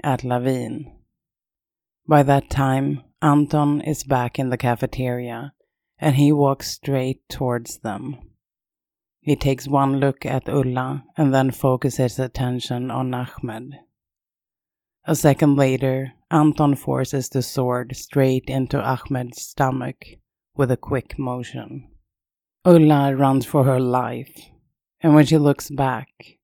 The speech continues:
she can see Ahmed is holding both his hands on his stomach, and there's blood pouring down over his pants. Ahmed starts walking out of the cafeteria.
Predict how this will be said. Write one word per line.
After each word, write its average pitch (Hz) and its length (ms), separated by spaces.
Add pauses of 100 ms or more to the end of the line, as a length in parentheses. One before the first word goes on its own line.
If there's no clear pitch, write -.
(200)
she - 200
can 143 180
see 143 300
Ahmed 139 600
is 127 160
holding 131 500
both 143 260
his 135 220
hands 131 400
on 131 120
his 127 120
stomach, 127 540 (640)
and 147 140
there's 139 260
blood 131 500
pouring 127 500
down 120 500 (340)
over 127 240
his 120 220
pants. 131 640 (1080)
Ahmed 147 420
starts 135 400
walking 139 360
out 135 300
of 131 160
the 127 80
cafeteria. 120 960